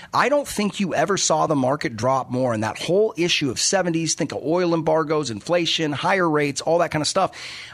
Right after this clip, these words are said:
I don't think you, I don't think the market, if I remember correctly, and if, if I'm off, it's really close, but the market never dropped thirty percent from its high during that interim.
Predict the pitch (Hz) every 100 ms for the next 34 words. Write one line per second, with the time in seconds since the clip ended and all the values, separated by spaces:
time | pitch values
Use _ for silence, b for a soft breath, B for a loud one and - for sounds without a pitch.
0 | - 160 262 214 185 175 - 175 185 240
1 | 214 170 156 180 151 - 143 156 160 196
2 | 175 135 131 165 139 131 - 123 127 135
3 | 185 - 127 - 151 147 135 104 156 -
4 | B B B 160 156 160 240 226 147 143
5 | 185 170 107 135 147 - - - 160 160
6 | - 131 - 131 131 - 120 - - 143
7 | 127 107 110 104 98 90 104 82 -